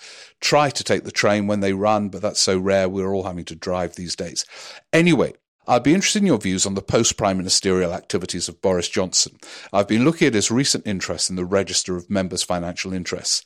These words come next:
It's been widely reported that, uh, Mister Johnson is being paid substantial sums for various overseas speaking engagements.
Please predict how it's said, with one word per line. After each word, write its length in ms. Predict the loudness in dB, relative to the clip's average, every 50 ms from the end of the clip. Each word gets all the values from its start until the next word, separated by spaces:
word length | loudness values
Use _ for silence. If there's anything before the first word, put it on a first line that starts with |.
| -10 -16 -18 -18 -18 -14 -10
It's 140 | -8 -4
been 320 | 0 0 2 2 0 0 0
widely 340 | 2 4 4 4 2 2 -2
reported 480 | -2 0 0 0 0 0 -2 -6 -8
that, 260 | -10 -12 -12 -6 0
uh, 300 | 2 4 4 4 2 2 0
Mister 200 | -2 -2 -2 0
Johnson 340 | -2 -2 0 0 -2 -2 -4
is 60 | -6
being 180 | -6 -6 -6
paid 240 | -4 -4 -4 -2 -2
substantial 720 | -4 -4 -2 -2 0 0 2 2 0 0 0 -2 -4 -2 0
sums 400 | 0 0 0 0 -2 -8 -10 -10
for 80 | -10
various 420 | -2 2 2 4 4 2 0 -2 -2
overseas 420 | -4 -4 -4 -4 -4 -4 -4 -4
speaking 360 | -4 -2 -4 -4 -4 -4 -6
engagements. 760 | -8 -8 -8 -6 -4 -4 -4 -4 -8 -12 -10 -6 -4 -4